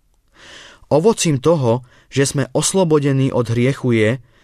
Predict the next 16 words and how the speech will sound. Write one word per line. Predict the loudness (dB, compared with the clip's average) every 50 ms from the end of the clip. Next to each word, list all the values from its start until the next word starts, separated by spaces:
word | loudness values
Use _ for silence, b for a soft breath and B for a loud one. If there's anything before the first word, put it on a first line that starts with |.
| b b b
že | -4 -2 -2
sa | 0 -2 -4
stávame | -4 -4 -2 -2 0 0 0 0 0 0 -2 -2 -4
ako | -4 -8 -4 -2 -2 -2
Kristus. | 0 -2 -2 -2 -4 -4 -6 -6 -6 -6 -8 -10 -12 _ _ _ _ _ _ _ B B B B B B B B
V | -4
tom | -2 0 2 2 0
je | 0 0
cieľ | -2 0 0 2 2 2 0 0 -2 -4 b b b b b -10
a | -6
konečným | -4 -2 0 0 0 0 -2 -2 -2 -2 -2
cieľom | -2 -2 0 0 0 2 2 0 0 0 -2 -4 B B B B
je | -4 -2 -2 0
večný | 0 0 0 0 -2 -2 -2 -2 0
život. | 0 0 0 0 -2 -2 -4 -8 -16 -20 _ _ _ _ _ _ b b b b b b b b b b b _ -2
Myslím, | -2 -2 0 -2 -2 0 0 0 0 -2 -4